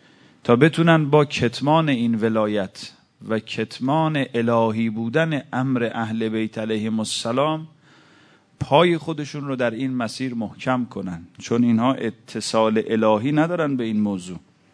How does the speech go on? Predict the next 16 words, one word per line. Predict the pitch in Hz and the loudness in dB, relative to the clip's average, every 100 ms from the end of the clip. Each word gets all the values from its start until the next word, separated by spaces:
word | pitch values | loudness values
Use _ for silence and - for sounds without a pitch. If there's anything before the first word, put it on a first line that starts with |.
| _ _ _ _ _ _ _ _ - - - - - - | _ _ _ _ _ _ _ _ -20 -20 -20 -20 -20 -2
تمام | - 131 170 180 | 2 6 6 4
اون | 165 175 | 2 0
چه | 151 143 | -4 -4
که | 143 | -4
داشته | 120 123 120 117 - - | 2 4 4 2 -6 -2
این | 160 160 143 131 123 | 0 0 0 2 2
رقبا | 117 117 117 117 | 2 2 4 2
برای | 113 113 113 113 113 113 | 2 2 2 0 0 -2
تصدی | 104 117 - 117 104 113 113 | -4 -10 -6 -6 -6 -6 -2
امر | 113 113 113 | -2 -2 -4
خلافت | 110 117 113 113 117 113 - | -6 -6 -2 -4 -2 -6 -4
بود | 143 151 | -10 -6
یه | 151 160 | -6 -2
انتخاب | 127 120 117 113 135 151 | -2 -2 -4 -4 -2 -2
مردمی | 160 127 110 107 110 127 139 | -2 -2 0 0 -2 0 -2
است، | - - - | -4 -12 -18